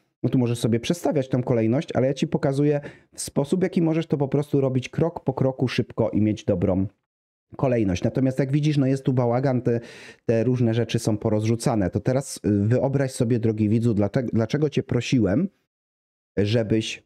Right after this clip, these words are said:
pousuwał z folderu moc niepotrzebne mody. Oczywiście mi się tam jakieś mody dziwne pojawiają też ze Steama, tak?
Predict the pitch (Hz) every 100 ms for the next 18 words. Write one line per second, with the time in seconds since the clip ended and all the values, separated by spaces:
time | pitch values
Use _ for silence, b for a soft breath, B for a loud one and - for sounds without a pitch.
0 | - - 180 175 156 120 127 - - 113
1 | 123 117 107 110 113 - 110 110 104 107
2 | 104 101 95 98 147 359 320 269 151 135
3 | 120 120 117 113 110 110 113 117 117 B
4 | B B - 127 113 113 113 117 123 143
5 | 147 269 240 107 - 123 -